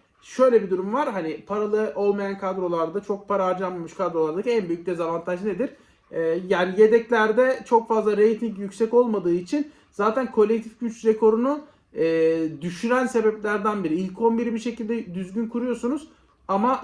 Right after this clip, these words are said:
yedeklere çok böyle, e, çok yüksek rating alamadığınız için ondan dolayı kolektif güç düşüyor. E, Virgil van Dijk'ı alacağım. Doksan sekiz. De Light'ı alamıyorum. Burada var. Diaz'ı alacağım. Şöyle geldim.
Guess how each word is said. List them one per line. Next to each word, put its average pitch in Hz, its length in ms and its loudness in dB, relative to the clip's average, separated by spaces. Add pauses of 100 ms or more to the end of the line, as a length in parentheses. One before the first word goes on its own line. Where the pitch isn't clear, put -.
yedeklere 208 520 2
çok 214 260 -2
böyle, 180 180 -2 (180)
e, 156 360 -2
çok 175 260 -10
yüksek 196 360 -6
rating 175 320 -4
alamadığınız 165 560 -4
için 269 200 -4 (320)
ondan 208 420 2
dolayı 196 280 2
kolektif 196 500 -2
güç 233 240 -8
düşüyor. 190 520 0 (420)
E, 135 220 -4
Virgil 185 340 -2
van 208 220 0
Dijk'ı 190 320 0
alacağım. 180 440 -4
Doksan 170 380 -4
sekiz. 185 640 -8 (580)
De 170 160 4
Light'ı 180 320 0
alamıyorum. 180 500 -2
Burada 165 300 -2
var. 165 400 -2 (500)
Diaz'ı 196 360 0
alacağım. 160 460 -2 (300)
Şöyle 131 300 -8
geldim. 135 440 -10